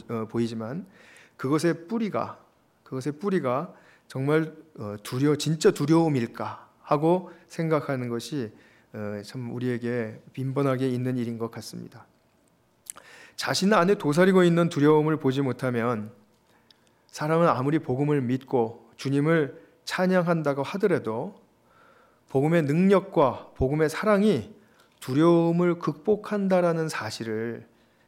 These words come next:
지극히 제한적으로 아는 정도에서 우리의 신앙이 멈출 수가 있습니다. 어떤 사람은 누가 보아도 "아, 두려움 때문에 저런 성품과 기질을 가졌구나."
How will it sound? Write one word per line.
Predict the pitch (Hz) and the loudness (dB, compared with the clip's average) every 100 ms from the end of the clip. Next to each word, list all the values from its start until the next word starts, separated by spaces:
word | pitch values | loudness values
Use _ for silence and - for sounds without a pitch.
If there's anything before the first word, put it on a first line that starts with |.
| _ | _
지극히 | - 139 151 202 196 - - 220 | -10 -4 0 0 -2 -8 -4 -2
제한적으로 | 196 151 160 190 185 180 170 165 165 - | -2 -2 2 2 2 2 0 0 0 0
아는 | 113 135 147 | 0 0 -2
정도에서 | 139 127 127 123 117 113 107 135 175 - _ - | -4 -6 -4 -4 -4 -4 -4 -6 -8 -16 _ -14
우리의 | 117 123 | -6 -4
신앙이 | 120 180 180 151 131 147 | -4 -2 -2 -2 -2 -6
멈출 | 127 120 123 143 | -6 -8 -8 -10
수가 | 131 - 135 | -12 -8 -6
있습니다. | 123 - 110 101 104 - _ _ _ _ _ _ _ _ _ _ _ _ _ _ _ _ _ _ | -6 -8 -12 -10 -12 -14 _ _ _ _ _ _ _ _ _ _ _ _ _ _ _ _ _ _
어떤 | - 131 190 | -6 2 4
사람은 | 185 185 180 208 160 107 - 127 | 6 6 6 4 2 -2 -10 -8
누가 | 131 180 208 | 0 4 4
보아도 | 233 226 202 220 226 220 - | 6 6 6 6 6 4 -2
"아, | 131 147 135 | -4 -4 -2
두려움 | 156 170 220 226 | 2 6 6 4
때문에 | 240 220 214 | 2 4 4
저런 | 196 160 180 | 4 2 2
성품과 | - 220 - 208 190 | 0 -4 -2 0 2
기질을 | 180 151 160 160 160 - - - | 2 0 0 2 2 0 -8 -10
가졌구나." | - 139 139 143 127 113 | -4 -4 -2 -2 0 -2